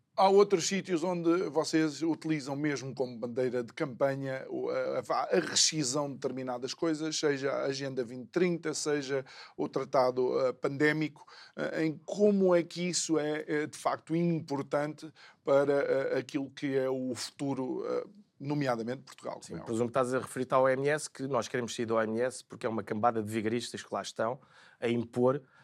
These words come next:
Speaker 2: eh, as diretivas das, eh, grandes farmacêuticas e, e, e labo-, e labo-, e laboratórios.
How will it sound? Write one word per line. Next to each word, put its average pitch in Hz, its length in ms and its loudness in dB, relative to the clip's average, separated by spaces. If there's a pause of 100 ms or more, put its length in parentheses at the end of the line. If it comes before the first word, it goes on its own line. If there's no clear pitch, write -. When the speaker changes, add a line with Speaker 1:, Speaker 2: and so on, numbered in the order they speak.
(240)
Speaker 2:
eh, 113 240 -2
as 113 80 2
diretivas 127 640 0
das, 113 380 -2
eh, 110 180 -2
grandes 120 300 -2
farmacêuticas 113 840 -4
e, 107 420 -4
e, 95 360 -8
e 104 40 -2
labo-, 104 320 -4
e 107 80 -4
labo-, 101 360 -4
e 104 60 -14
laboratórios. 98 680 -6